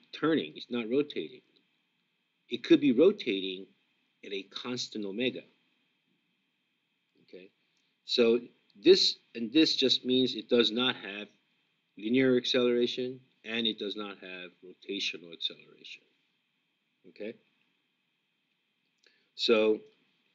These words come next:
for this, it could be at rest, or it could be translating and rotating with constant V or omega.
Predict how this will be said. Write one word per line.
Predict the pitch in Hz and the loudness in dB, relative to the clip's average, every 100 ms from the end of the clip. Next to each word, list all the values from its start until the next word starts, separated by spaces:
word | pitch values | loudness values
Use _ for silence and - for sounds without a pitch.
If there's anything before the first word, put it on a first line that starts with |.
| _ | _
for | 120 107 | -2 6
this, | 170 127 123 - - | 8 8 6 0 -6
it | 117 | -12
could | - - 185 | 0 6 6
be | 151 110 | 6 -4
at | 82 | -4
rest, | 85 82 - - _ _ _ | -12 -16 -16 -18 _ _ _
or | 117 131 | 4 4
it | 123 | 4
could | - 139 120 | -2 0 0
be | 110 107 107 - | -2 -6 -6 -10
translating | - 120 131 127 117 110 107 110 101 98 | -6 -2 -2 -2 -2 -4 -4 -8 -12 -14
and | 98 | -16
rotating | 95 110 - 104 95 95 92 | -14 -14 -12 -12 -10 -12 -16
with | 92 _ _ | -18 _ _
constant | 95 95 - 104 95 90 78 | -18 -16 -16 -16 -18 -18 -20
V | 85 90 90 82 | -20 -20 -20 -20
or | 87 87 | -20 -20
omega. | 85 87 87 78 | -20 -18 -18 -18